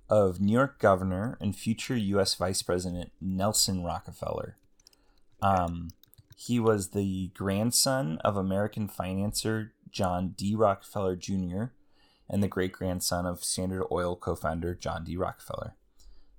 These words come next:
Speaker 1: He disappeared during an expedition in the Asmat region of southwestern Netherlands, New Guinea, which is now part of the In-,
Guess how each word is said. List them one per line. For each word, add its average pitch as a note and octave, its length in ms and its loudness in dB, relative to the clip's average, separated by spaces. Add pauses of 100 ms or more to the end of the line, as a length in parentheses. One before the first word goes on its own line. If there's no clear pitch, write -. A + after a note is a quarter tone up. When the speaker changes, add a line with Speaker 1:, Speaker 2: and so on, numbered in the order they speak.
(180)
Speaker 1:
He B2+ 680 -2 (420)
disappeared B2 880 2
during A2 280 2
an G2+ 80 0
expedition G#2+ 640 -2
in A2 120 2
the G2 300 -2
Asmat G#2 640 2
region G2 540 -4 (380)
of - 140 -4
southwestern G#2 880 2
Netherlands, G2+ 640 2
New F#2+ 120 0
Guinea, F2+ 340 -4
which F#2 180 -6
is F2+ 140 -8
now F2+ 140 -2
part F2+ 280 0
of F2 140 -2
the E2+ 140 -6
In-, D2+ 200 -8